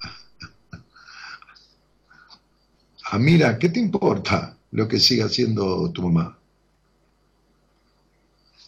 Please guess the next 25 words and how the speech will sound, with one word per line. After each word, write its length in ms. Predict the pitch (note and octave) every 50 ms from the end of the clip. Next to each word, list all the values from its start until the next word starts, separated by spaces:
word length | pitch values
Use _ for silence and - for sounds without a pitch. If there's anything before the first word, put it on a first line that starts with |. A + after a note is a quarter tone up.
| _ _ _ - - - - _ _ _ _ _ _ _ -
¿De 160 | - B2+ B2+
qué 140 | - A2 G#2
se 180 | - - G#3
trata? 340 | - - C3 G2 E2 - F#2+
¿No 100 | A2 C3
te 80 | B2+ F#3
das 100 | - -
cuenta 240 | F#3+ G3 F3+ F#3+
que 60 | C3+ A#2+
vos 160 | B2+ C3 -
seguís 220 | C#3 B2+ C#3 D3+
haciendo 340 | A2+ - - C#3+ D3 D3+ C#3
la 140 | A2+ A2 A#2
misma? 460 | C3+ D3+ D3+ D#3+ F3+ G3+ A3 - - - _ _ _ _ _ _ _ _ _ _ _ _ _ _ _ _ _ _ _ _ _ _ _ _ _ _ _ _ _ _ _ _ _ _ _ _
¿Pero 140 | - G2 C#3+
vos 80 | F3 E3
te 80 | A3+
crees 140 | - E3+ E3
que 60 | E3+
el 80 | C#3 -
perdón 320 | B2 A#2+ A2 C3 D#3+ D#3+
es 60 | C3+
para 220 | - A#2+ A#2 F#2+ -
tu 100 | - F#2+
mamá? 420 | F2+ F2+ F2 G2 C3+ F3 G#3+ -